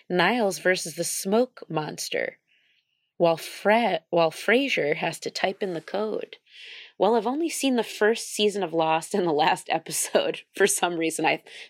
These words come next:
thought watching it would make sense, which it did not, but there could be something there. So, um, so this brings me to you, listeners. Do you want to see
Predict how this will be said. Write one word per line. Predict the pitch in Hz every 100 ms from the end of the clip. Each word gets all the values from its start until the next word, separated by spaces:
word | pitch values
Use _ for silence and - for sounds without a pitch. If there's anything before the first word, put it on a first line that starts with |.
| -
thought | 175 160 - -
watching | - 151 160 160 165
it | 156
would | - 156 143 _ - _
make | 165 156 - _ _ _ -
sense, | - 156 165 -
which | 170 -
it | 160
did | 165 147
not, | 147 156 -
but | 165 156 - _ - _ _ _
there | 403
could | 415
be | 262
something | - 160 160 160
there. | 107 160 - _ _ _ _ _ _ _ _ - - - - - _ _
So, | - - 240 196 160 147 -
um, | - 165 156 95 - _ _ _ _
so | -
this | 370 453
brings | - 311 285
me | - 254
to | - 247
you, | 220 180 254 208 151 - -
listeners. | 165 160 165 151 147 202 - - - - -
Do | 214
you | 285 359
want | 349 320
to |
see | 247 - - 202 196 202 214 226